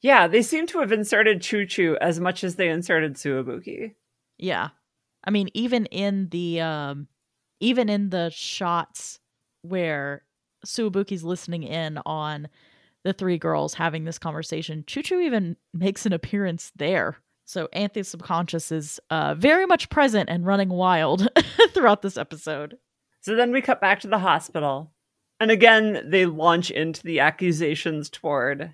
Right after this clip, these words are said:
Speaker 1: Nanami about, like, "It was you, this was your fault, that's why this all happened with the personality switching."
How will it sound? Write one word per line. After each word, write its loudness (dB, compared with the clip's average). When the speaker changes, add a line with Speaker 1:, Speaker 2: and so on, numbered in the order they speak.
Speaker 1:
Nanami 0
about, 2
like, -4
"It -4
was 0
you, 2
this -4
was 0
your 6
fault, 6
that's 4
why 6
this -4
all 4
happened 2
with -8
the -6
personality 0
switching." -10